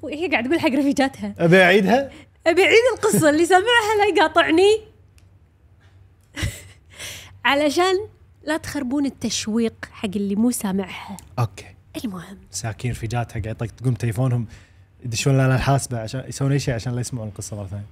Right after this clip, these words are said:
Speaker 1: قول القصة.
Speaker 2: مم.
Speaker 1: خلال العام الدراسي الأخير قبل التخرج، يعني خلينا نقول شهر ستة، هم قاعد يسوون مشروع التخرج بالجامعة، وكانوا يقعدون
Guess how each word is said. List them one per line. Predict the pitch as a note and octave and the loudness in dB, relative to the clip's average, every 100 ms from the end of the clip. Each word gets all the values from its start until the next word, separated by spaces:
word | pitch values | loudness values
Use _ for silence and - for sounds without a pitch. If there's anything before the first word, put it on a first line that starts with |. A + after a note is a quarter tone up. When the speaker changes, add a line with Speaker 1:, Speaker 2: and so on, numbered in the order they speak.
| - | -6
Speaker 1:
قول | D#4+ C5+ C5+ - | 6 8 8 2
القصة. | A#4 - A#3 G#3 G3+ - | -2 0 -2 -4 -10 -10
Speaker 2:
مم. | A#2 A2+ A2 F#2+ _ _ _ - | -8 -6 -6 -10 _ _ _ -6
Speaker 1:
خلال | D4 D#4+ | -4 -2
العام | D4 B3 C#4+ | -2 -2 -2
الدراسي | A3+ A#3+ B3 | -2 -4 -4
الأخير | - G3 A3 | -8 -4 -4
قبل | G#3 A#3 | -4 -8
التخرج، | B3+ A3+ A3 G3+ G3+ | -6 -8 -6 -4 -4
يعني | C4 C4 | -6 -6
خلينا | D#4 D#4 | -2 0
نقول | D#4 F4 E4+ | 2 0 -2
شهر | - B3+ A3 | -4 -2 -2
ستة، | - B3 - F#3+ - _ - _ - | -4 -10 -12 -20 -20 _ -20 _ -14
هم | A#3+ | -14
قاعد | G3 | -12
يسوون | F#3+ A#3 A#3 | -10 -8 -6
مشروع | G3 - A3+ | -8 -6 -8
التخرج | F3+ G3 A#3 A#3+ F#3+ | -8 -10 -10 -10 -10
بالجامعة، | - F3 B3+ C#4+ D#4+ G4 _ _ _ _ _ _ _ _ _ - | -12 -8 -6 -4 -6 -10 _ _ _ _ _ _ _ _ _ -14
وكانوا | - - G4 F#4+ G#4 F#4+ - | -8 -2 0 0 -2 -4 -10
يقعدون | A#3+ A#3 B3+ A#3+ D4+ E4+ F4 | -10 -6 -6 -4 -2 -2 -2